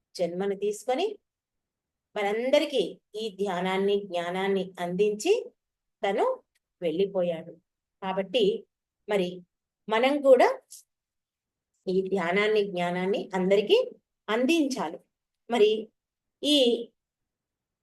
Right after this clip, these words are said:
యోగులు ఎలాంటి అంటే ఈ ధ్యానానికి అందిస్తున్నప్పుడు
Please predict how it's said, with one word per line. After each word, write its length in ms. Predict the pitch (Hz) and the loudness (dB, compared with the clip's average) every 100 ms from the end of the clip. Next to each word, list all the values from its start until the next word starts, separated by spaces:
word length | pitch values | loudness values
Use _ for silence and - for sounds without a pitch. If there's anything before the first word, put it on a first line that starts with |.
| - | 4
యోగులు 480 | 240 262 311 311 208 - _ _ _ _ _ _ _ _ _ _ _ - | 8 10 8 4 2 -2 _ _ _ _ _ _ _ _ _ _ _ 2
ఎలాంటి 500 | 220 233 277 285 196 185 - _ | 6 6 4 4 4 2 -6 _
అంటే 200 | 202 240 | -2 2
ఈ 240 | 226 240 240 | 4 2 -2
ధ్యానానికి 560 | 214 220 254 285 311 | 0 2 2 2 2
అందిస్తున్నప్పుడు 880 | - 208 226 254 - 220 202 185 208 | 2 2 2 0 2 2 2 4 6